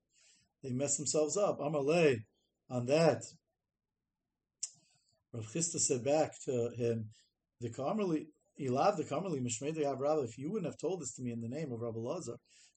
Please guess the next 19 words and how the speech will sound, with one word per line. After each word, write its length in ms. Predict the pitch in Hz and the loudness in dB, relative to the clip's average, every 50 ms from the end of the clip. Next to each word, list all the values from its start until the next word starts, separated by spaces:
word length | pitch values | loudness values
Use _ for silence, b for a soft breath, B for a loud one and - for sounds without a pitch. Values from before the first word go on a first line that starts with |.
| _ - | _ -8
Agav 340 | 120 110 139 143 156 143 | -4 0 4 4 4 4
Rabba, 540 | 139 131 123 127 147 185 196 - 143 123 110 b b b b _ - | 4 2 2 2 2 2 2 4 2 2 2 b b b b _ 2
Hava 300 | 147 147 143 151 139 139 | 2 4 4 4 2 2
Aminalach, 500 | 143 175 214 254 247 190 156 135 127 - | 0 -2 -2 0 2 2 2 2 2 0
I 100 | 147 143 | 2 2
would 120 | 147 143 135 | 2 2 2
have 140 | 127 - - - | -2 -4 -4 -4
told 240 | 156 196 220 170 | -2 -2 -2 -2
you 120 | 160 175 - | -4 -2 -2
the 100 | 139 113 | -4 -2
pasuk, 520 | - 156 175 196 190 - 185 147 117 110 B B B B B B B B _ _ _ - | 0 2 2 2 2 2 0 0 0 -2 B B B B B B B B _ _ _ -6
Mei 260 | 139 123 131 160 220 | -4 0 0 2 2
Shavra 480 | 208 - - 175 139 156 175 185 180 - | 2 2 2 2 2 2 0 0 0 0
Tachas 380 | 160 - - - - - - | -2 -2 -2 -4 -6 -4 -2
Toiva, 220 | 147 143 185 165 156 | -2 -2 2 2 2
if 100 | - - | 2 2
someone 320 | - 185 196 202 190 151 | 0 -2 -2 -2 -4 -4
gives 200 | 127 156 123 110 | -4 -4 -6 -2
bad 380 | 104 120 147 170 160 127 107 | 0 2 4 4 4 2 0